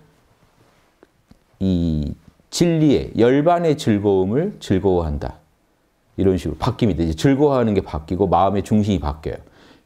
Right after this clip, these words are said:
바뀐 사람들을 이제 그게 지-, 결국은 내 가족이다.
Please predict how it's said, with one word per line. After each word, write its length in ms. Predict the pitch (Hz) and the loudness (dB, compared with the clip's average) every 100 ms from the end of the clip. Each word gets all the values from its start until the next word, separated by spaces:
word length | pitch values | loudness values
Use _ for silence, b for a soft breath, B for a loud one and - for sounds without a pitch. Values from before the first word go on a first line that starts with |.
| _ | _
바뀐 340 | - 120 151 131 | -6 -2 0 0
사람들을 600 | 117 92 82 80 110 151 - 71 | 0 0 -2 -2 -4 -4 -12 -16
이제 260 | 71 78 78 b b b _ _ _ _ - | -10 -10 -10 b b b _ _ _ _ -12
그게 400 | 85 104 123 - | -6 -4 -4 -8
지-, 240 | - - | -16 -14
결국은 460 | - 78 78 85 - | -6 -6 -4 -8 -10
내 220 | - 76 | -6 -6
가족이다. 500 | 78 - - 78 - | -4 -8 -10 -12 -14